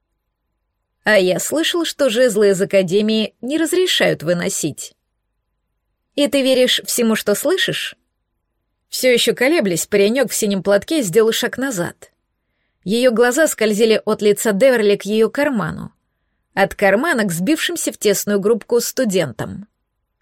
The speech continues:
Всему только дурак верит. Приняв, наконец,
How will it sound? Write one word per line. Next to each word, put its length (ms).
Всему 380
только 320
дурак 420
верит. 600
Приняв, 400
наконец, 540